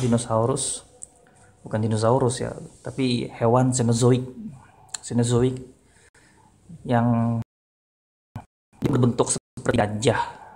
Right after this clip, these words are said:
namanya mammoth. Di game ini ditulisnya itu woolly mammoth. Mungkin mammothnya itu dia berbulu seperti bulu wol gitu ya, woolly mammoth.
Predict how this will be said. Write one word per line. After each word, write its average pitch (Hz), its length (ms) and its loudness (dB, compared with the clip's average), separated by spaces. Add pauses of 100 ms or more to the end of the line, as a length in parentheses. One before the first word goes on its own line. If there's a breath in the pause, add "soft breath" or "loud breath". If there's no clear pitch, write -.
namanya 117 480 4
mammoth. 120 640 0 (880 soft breath)
Di 117 60 -4
game 110 260 4
ini 139 160 2
ditulisnya 120 480 2
itu 143 80 0
woolly 120 560 2
mammoth. 117 640 -2
Mungkin 131 320 -2
mammothnya 110 540 2
itu 131 260 2
dia 120 160 6
berbulu 113 640 -2 (480)
seperti 120 400 -6
bulu 110 240 0
wol 120 320 4
gitu 117 160 -4
ya, 107 320 -6 (160)
woolly 120 480 -6
mammoth. 110 320 -4